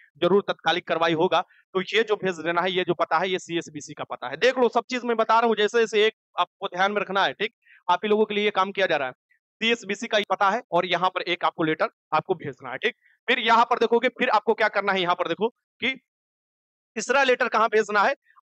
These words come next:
तो मुख्यमंत्री के पास। तो आप कहीं भी भेज सकते हो, मैंने बोला तीन लेटर है, पहला लेटर मुख्यमंत्री के पास, दूसरा गृह विभाग में, तीसरा सीएसबीसी को भेज सकते हो। तो लिखना थोड़े ना है कि एक, दो, तीन लेटर है, ऐसा ना, ना है, तो आप कहीं भेज सकते हो।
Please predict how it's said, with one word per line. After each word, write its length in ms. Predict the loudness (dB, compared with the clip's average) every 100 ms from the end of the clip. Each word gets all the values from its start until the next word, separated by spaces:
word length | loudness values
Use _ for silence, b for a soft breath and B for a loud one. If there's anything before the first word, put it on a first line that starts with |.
| _
तो 40 | -2
मुख्यमंत्री 480 | -2 0 -4 -2 -4
के 80 |
पास। 260 | 0 -2 -2
तो 120 | -4 0 0
आप 60 | 2
कहीं 200 | 0 2
भी 100 | 0
भेज 180 | 0 0
सकते 260 | -2 -4
हो, 40 | -2
मैंने 140 | 0 0
बोला 160 | -2
तीन 240 | -2 -4 -2
लेटर 360 | -2 0 2
है, 60 | 2
पहला 280 | 0 0 0
लेटर 260 | 0 -4
मुख्यमंत्री 420 | -6 -4 -4 -2
के 60 | -2
पास, 180 | 0 0
दूसरा 280 | -2 0 0
गृह 160 | 0 -4
विभाग 260 | 0 0 -2
में, 80 | -8
तीसरा 220 | -6 -6
सीएसबीसी 560 | -4 -4 -8 -8 -12 -12
को 80 | -8
भेज 140 | -8
सकते 260 | -8 -6 -2
हो। 160 | -2 _ _ _ _ -2
तो 60 |
लिखना 300 | -2 0 0
थोड़े 240 | 2 2 4
ना 100 | 2
है 80 |
कि 140 | 2 0
एक, 100 | 2
दो, 80 | 0
तीन 180 | 0 0
लेटर 280 | 0 0 0
है, 60 |
ऐसा 200 | 0 0
ना, 100 | 0
ना 80 | 0
है, 160 | -2 -4
तो 280 | _ -2 -2
आप 100 | 0
कहीं 200 | 0 2
भेज 160 | 0
सकते 240 | -6 -8
हो। 120 | -8